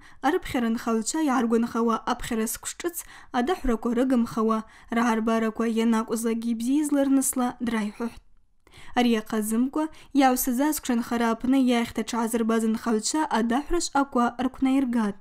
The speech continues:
Абаз район Лараб Хари культура Кушарауна Шачпа Мартаза Земфира, Алачара Ялалыз, Араб Хари Лазаралы, а муниципал система Нархара Кадата Яму,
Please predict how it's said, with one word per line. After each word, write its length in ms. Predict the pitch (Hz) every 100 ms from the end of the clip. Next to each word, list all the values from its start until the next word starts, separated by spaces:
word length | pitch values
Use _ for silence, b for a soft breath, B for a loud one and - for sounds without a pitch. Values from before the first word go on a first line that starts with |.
| - - _ _ -
Абаз 280 | 240 233 302
район 400 | 311 311 349 330
Лараб 300 | 254 247 302
Хари 220 | - 240
культура 460 | 233 240 226 285 254
Кушарауна 600 | 240 - 233 233 240 262 294
Шачпа 420 | 240 - 233 220
Мартаза 520 | 226 220 214 220 214
Земфира, 580 | 214 214 208 - 302 294 B B B B
Алачара 440 | 240 233 233 233
Ялалыз, 640 | 233 226 254 302 294 294 - B B
Араб 220 | 262 349
Хари 220 | - 320 302
Лазаралы, 760 | 294 269 240 254 269 277 233 -
а 80 |
муниципал 560 | 220 226 226 - - 226
система 560 | - 233 - 269 277 233
Нархара 400 | 220 - 220 226
Кадата 460 | 233 226 208 208
Яму, 520 | 214 208 220 262 294